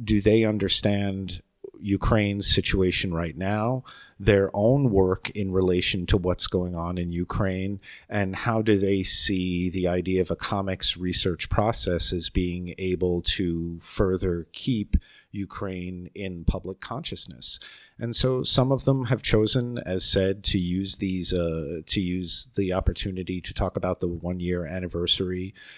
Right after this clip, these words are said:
to put other people in the spotlight or other creatures, such as their pets. In some other cases, they've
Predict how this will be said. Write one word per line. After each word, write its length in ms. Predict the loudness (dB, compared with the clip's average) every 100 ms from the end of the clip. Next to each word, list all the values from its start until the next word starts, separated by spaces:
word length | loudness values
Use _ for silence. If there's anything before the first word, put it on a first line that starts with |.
| -18 -6
to 400 | -2 0 0 0
put 180 | 2 0
other 220 | 0 -2
people 340 | 2 2 2 0
in 100 | -2
the 60 |
spotlight 520 | -4 -2 -4 0 0 2
or 240 | 0 2
other 200 | 0 0
creatures, 520 | -2 -2 0 0 2
such 240 | 2 2 0
as 120 | 0
their 120 | 2
pets. 440 | 2 0 -2 -2 -4 -14 -20 _ -12
In 420 | -6 -6 -6 2
some 300 | 4 4 2
other 240 | 2 0
cases, 640 | 2 2 4 4 2 0 0
they've 420 | 0 0 -2